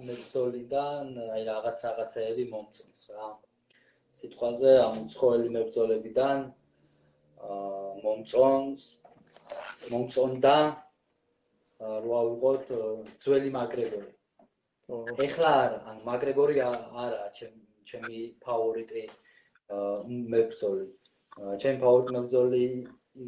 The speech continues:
Speaker 1: არის ძველი მაკგრეგორი სიტყვაზე, იმიტომ რომ
Speaker 2: ას ორმოცდახუთში რო
Speaker 1: ხო.
Speaker 2: მოდიოდა.
Speaker 1: მა-, მაგარ-, მაგრა-, მაგარი, მაგარი საკეთებდა.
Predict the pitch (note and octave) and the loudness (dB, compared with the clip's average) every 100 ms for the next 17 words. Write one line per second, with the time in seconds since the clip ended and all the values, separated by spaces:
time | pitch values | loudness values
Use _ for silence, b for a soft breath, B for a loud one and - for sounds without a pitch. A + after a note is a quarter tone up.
0 | B2 B2 A2+ A2+ A#2+ D3+ D3 B2 A#2+ C#3+ | -12 -8 -6 -2 2 2 2 -8 2 6
1 | C#3 C3+ B2+ A#2+ A#2+ G#2+ G2+ G2+ - - | 6 4 -2 -4 -4 -4 -8 -10 -12 -14
2 | G2 G#2 G#2+ - A2+ B2+ C3+ C3 B2 - | -14 -12 -14 -8 -4 2 2 2 -2 -6
3 | C#3 C3+ C3 C3 C3 - B2 B2 B2 A2+ | -6 -4 -4 -4 -8 -6 -4 -2 4 4
4 | A#2 A#2 A#2 A2 G#2 G2+ _ _ - A2 | 2 -4 -6 -8 -12 -16 _ _ -12 -6
5 | A2 A2 A2+ A2 A#2+ A#2 A2+ A2 A2 A2 | -4 -6 -4 -2 2 2 2 -2 -6 -2
6 | A2+ G#2+ G#2+ G#2 A2 G#2+ G#2+ - - G#2+ | 0 -2 -4 -6 -2 -2 -4 -16 -12 -12
7 | - - G#2 B2 | -8 -8 -6 -2